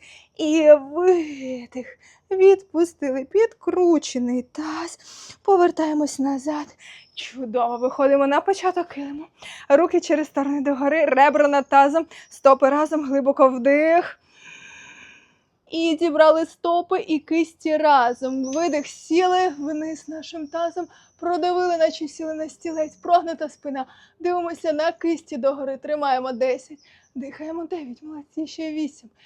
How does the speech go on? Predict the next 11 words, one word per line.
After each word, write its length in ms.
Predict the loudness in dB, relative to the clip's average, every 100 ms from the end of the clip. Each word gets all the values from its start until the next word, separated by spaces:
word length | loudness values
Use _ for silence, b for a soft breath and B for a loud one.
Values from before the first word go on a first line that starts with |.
| b b
Сідниці 480 | _ -10 -8 -10 -6
напружені, 500 | -6 -4 -8 -8 -10
прогнута 440 | -8 -10 -10 -14 -16
спиночка. 580 | _ -16 -16 -18 -18
Сім. 400 | -18 -20 -18 -18 -18 b b b b -8
І 240 | -4 -4 -8
шість. 400 | -12 -14 -16 _
Чудово. 520 | -14 -6 -4 -2 -2 -4
П'ять. 520 | -10 -10 -12 -16 -20 _ _ b b _
Чотири. 1200 | -6 -6 -6 -6 -6 -6 -4 -2 -2 -2 -4 -6 _
Три. 460 | -14 -14 -14 -18